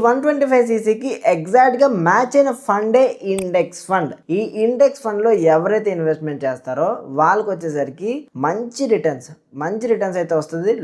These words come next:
లాంగ్ టర్మ్‌లో and రిస్క్ కూడా చాలా తక్కువ. ఎందుకంటే మన ఇండియన్ ఎకానమీలో ఏ గవర్నమెంట్ ఫామ్ అయినా సరే ఇండియన్ ఎకానమీ గ్రో అయితే మన ఇండెక్స్ ఫండ్‌లో మంచి రిటర్న్స్ వస్తాయి కాబట్టి ఆటోమేటిక్‌గా ఇండెక్స్ ఫండ్ వచ్చేసరికి ఎప్పుడు గ్రో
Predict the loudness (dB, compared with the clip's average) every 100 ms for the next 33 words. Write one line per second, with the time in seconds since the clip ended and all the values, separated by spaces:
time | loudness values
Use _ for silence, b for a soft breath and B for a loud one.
0 | 0 -2 -2 -2 -2 -2 -2 -4 B B
1 | -2 -2 0 -2 -2 -2 2 4 4 2
2 | 2 2 0 -6 -6 -10 -10 -6 -4 -2
3 | 0 0 0 -2 -4 -12 _ _ -4 0
4 | 2 2 2 2 2 2 0 0 2 4
5 | 4 4 0 4 6 6 6 4 2 -4
6 | -2 0 0 0 -2 -2 -2 -2 -4 -10
7 | b b -4 2 4 4 0 -2 -2 0
8 | 4 6 4 2 -2 -2 -4 -2 -2 -2
9 | -2 -2 -2 -2 0 0 0 -2 -2 -2
10 | -2 -4 -2 0 0 -2 -2 -2 0 0
11 | 0 -2 -2 -4 -8 -4 0 0 -2 -10
12 | -6 0 0 0 -6 -4 -4 -4 -6 -6
13 | -6 -6 -8 b b -2 -2 0 0 0
14 | 0 2